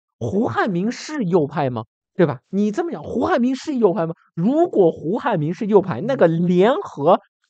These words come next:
就是联合共产党啊，要大搞土地革命的孙中山为什么会选这么个人当副手？而且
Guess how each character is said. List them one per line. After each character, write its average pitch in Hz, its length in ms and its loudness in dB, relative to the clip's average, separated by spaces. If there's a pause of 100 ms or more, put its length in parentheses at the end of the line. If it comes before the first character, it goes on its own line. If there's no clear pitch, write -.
(320)
就 190 120 0
是 160 240 -2 (600)
联 156 300 6
合 170 420 2 (640)
共 254 220 2
产 185 240 -4
党 110 240 -2 (260)
啊， 127 160 -4
要 208 240 4
大 233 380 -4
搞 143 200 0
土 127 240 -8
地 180 140 -4
革 147 180 -2
命 196 200 -2
的 107 180 -4
孙 202 220 -4
中 190 180 -2
山 202 220 -6
为 262 160 -6
什 165 100 -8
么 180 80 -6
会 220 160 -8
选 113 260 -12
这 247 120 -2
么 190 100 -4
个 127 80 -4
人 113 180 -8
当 165 160 -2
副 202 220 -8
手？ - 140 -8 (200)
而 220 300 4
且 127 340 -4